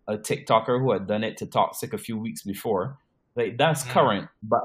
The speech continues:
Speaker 1: I don't think that a lot of the stuff that we see, like, that's why there's always, she's always in the same clothing or the same style of
Speaker 2: Oh,
Speaker 1: clothing.
Speaker 2: and then you
Speaker 1: You
Speaker 2: gonna
Speaker 1: know?
Speaker 2: show me, you gonna show us your entire closet, but you only wear two pieces.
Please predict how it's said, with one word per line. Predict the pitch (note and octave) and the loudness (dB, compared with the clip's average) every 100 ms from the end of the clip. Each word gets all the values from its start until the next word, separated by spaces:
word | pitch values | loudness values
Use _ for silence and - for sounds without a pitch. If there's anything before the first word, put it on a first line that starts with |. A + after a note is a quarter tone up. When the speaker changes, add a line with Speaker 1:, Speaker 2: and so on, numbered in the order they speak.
| C3+ | 2
Speaker 1:
I | |
don't | C#3 D3 D#3+ | 4 4 2
think | - C#3+ - | 0 0 0
that | - G2+ | -2 -2
a | G#2 | 0
lot | G#2 A#2 - | 2 2 0
of | |
the | G#2+ | -4
stuff | - B2 - | -2 -2 0
that | G#2 G2 | -2 0
we | A#2 | -4
see, | C3+ - A#2+ | -4 -4 -4
like, | G#2+ G#2+ | -2 2
that's | B2+ B2+ | 2 2
why | A#2 B2 | 2 0
there's | A#2 G#2 G2+ | 2 0 2
always, | G#2+ A#2 B2 B2 | 4 4 2 -2
she's | - G#2+ | -2 2
always | A2+ B2 A#2+ | 4 4 2
in | |
the | G2+ | 0
same | G2+ B2 A2+ | -2 -2 -2
clothing | A2+ B2 A2+ A2 A2 A#2 C3+ - _ _ _ | 0 4 4 4 -2 -2 -4 -10 _ _ _
or | G#2+ G2+ | -2 -2
the | G#2 | -2
same | - B2 | -2 -2
style | B2+ - A#2+ | -2 0 2
of | G#2+ | 4
Speaker 2:
Oh, | D#3+ F#3 E3 | 8 10 10
Speaker 1:
clothing. | C#3+ | 6
Speaker 2:
and | C3+ F3 F#3+ | 4 2 2
then | G3+ - - | -2 -4 -8
you | F#3 | -2
Speaker 1:
You | C#3+ | 2
Speaker 2:
gonna | C#3+ | 4
Speaker 1:
know? | D3 | 6
Speaker 2:
show | A3+ A#3 | 4 2
me, | A#3 | -2
you | A3 F3+ | -4 -6
gonna | F3+ F3+ | -6 -6
show | - G#3+ | -2 0
us | G#3+ G#3+ | 0 0
your | G3 | -2
entire | F3 F3 F#3+ F#3+ | -2 0 2 2
closet, | F#3 F#3+ E3+ D#3 C3+ | 0 0 0 0 -2
but | C#3 | -4
you | D#3 | -4
only | F3 F#3 | -4 -2
wear | F3 | -2
two | F3+ G3 | -2 -6
pieces. | F#3+ D4 - A2+ - | -4 -4 -4 -6 -8